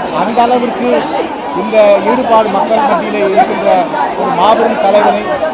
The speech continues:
மாபெரும் கலைஞனை, மாபெரும் மற்றும்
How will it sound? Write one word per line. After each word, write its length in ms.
மாபெரும் 480
கலைஞனை, 480
மாபெரும் 420
மற்றும் 340